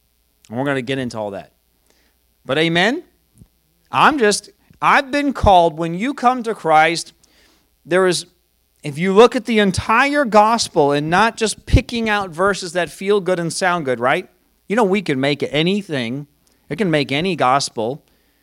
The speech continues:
I could make the cra-, I could take verses and, and get up here and preach. That's why you should read and check on your own. But I could make some really funny gospels with verses.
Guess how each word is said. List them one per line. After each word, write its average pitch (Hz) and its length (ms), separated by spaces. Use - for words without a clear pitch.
I 190 120
could 190 160
make 147 240
the 131 100
cra-, 185 380
I 175 160
could 139 240
take 190 280
verses 160 420
and, 120 240
and 117 300
get 175 160
up 180 140
here 170 140
and 143 100
preach. 175 320
That's 160 200
why 175 100
you 151 100
should 120 340
read 143 300
and 113 120
check - 260
on 135 100
your 127 160
own. 127 120
But 110 100
I 170 100
could 131 180
make 139 200
some 110 240
really 135 220
funny 135 360
gospels 117 480
with 143 240
verses. - 680